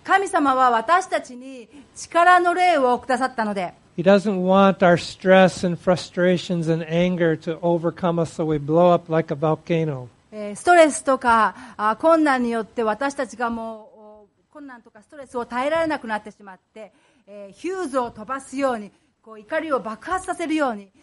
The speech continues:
Speaker 1: そのようになってほしくないと神様はおっしゃって、お-、
Speaker 2: But
Speaker 1: 思っていらっしゃいます。
Speaker 2: But he wants to give us a spirit of power.
Speaker 1: その代わりにですね、えー、神様は私たちに力の、お、霊を与えて、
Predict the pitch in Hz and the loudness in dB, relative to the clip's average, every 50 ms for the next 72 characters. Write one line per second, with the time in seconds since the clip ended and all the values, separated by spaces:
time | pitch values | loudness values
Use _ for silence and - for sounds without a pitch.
0 | _ _ _ - 285 320 359 381 381 330 277 247 269 339 349 - - 294 277 269 | _ _ _ -10 -8 -6 -2 0 0 0 0 2 2 0 0 0 -2 -4 -4 -4
1 | 269 - - 262 277 320 370 330 - 254 - 262 254 240 247 220 208 202 190 196 | -6 -8 -8 -6 -4 -2 -2 -2 -4 -4 -4 -4 -4 -4 -4 -4 -4 -2 -2 -2
2 | 185 - 233 226 - - 208 202 - _ - 226 226 233 220 233 226 254 254 - | -4 -4 -6 -6 -6 -10 -16 -20 -18 _ -12 -10 -8 -6 -6 -2 -2 -2 -2 -2
3 | 233 208 196 190 - 214 196 208 233 - 147 139 185 180 175 180 180 175 160 - | -4 -4 -4 -6 -6 -6 -6 -4 -4 -4 -4 -2 -2 0 0 2 2 0 0 -2
4 | - - 165 139 151 165 160 160 170 165 - - - - 165 151 - - - - | -6 -10 -8 -2 -2 0 0 0 0 -2 -4 -8 -14 -14 -14 -12 -12 -12 -16 -12
5 | _ 165 156 156 151 147 143 147 _ - 151 143 143 143 139 131 131 - - 285 | _ -2 -2 0 0 -2 -4 -8 _ -10 -6 -4 -4 -4 -6 -6 -8 -8 -6 -4
6 | 311 311 - 254 254 277 302 320 339 339 302 269 247 - - 233 247 262 254 - | -4 -4 -4 -4 -2 -2 0 0 0 0 -2 -2 -4 -6 -6 -6 -6 -6 -6 -8
7 | - _ _ _ _ - 233 226 220 220 220 - 311 330 311 302 302 254 233 226 | -12 _ _ _ _ -20 -20 -18 -18 -18 -10 -8 -6 -6 -4 -6 -8 -12 -16 -18
8 | 220 214 208 214 220 - 320 339 330 320 277 - - 233 220 226 247 277 269 _ | -20 -20 -20 -14 -6 -4 -4 -2 -2 -6 -8 -8 -12 -18 -20 -20 -20 -20 -20 _
9 | 311 320 _ _ _ _ _ _ - 302 311 311 320 320 302 311 302 311 302 294 | _ _ _ _ _ _ _ _ -20 -18 -16 -16 -16 -16 -16 -16 -16 -16 -16 -18
10 | - _ _ - - 247 254 247 247 247 269 277 269 254 226 220 233 247 202 214 | -20 _ _ -8 -6 -4 -2 -2 -2 -2 -2 -2 -2 -2 -2 -2 -2 -2 -4 -4
11 | 208 - 226 220 220 220 214 220 - 233 233 247 269 277 | -6 -4 -4 -4 -4 -4 -6 -8 -12 -16 -18 -18 -18 -20